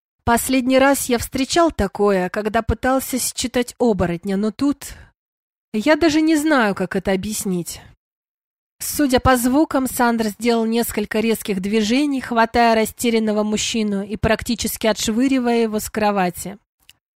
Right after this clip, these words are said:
Оборотень снова занял позу, отгораживая меня от остальных.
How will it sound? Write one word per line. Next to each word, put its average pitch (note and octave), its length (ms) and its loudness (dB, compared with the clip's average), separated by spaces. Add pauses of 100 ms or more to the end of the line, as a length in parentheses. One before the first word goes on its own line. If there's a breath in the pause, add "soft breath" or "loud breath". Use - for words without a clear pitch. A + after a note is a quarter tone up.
(400 loud breath)
Оборотень C4 520 2
снова A#3+ 360 2
занял A3 320 0
позу, C4 420 2
отгораживая G#3 800 2
меня G3 300 -2
от G3+ 120 -6
остальных. G3 800 -2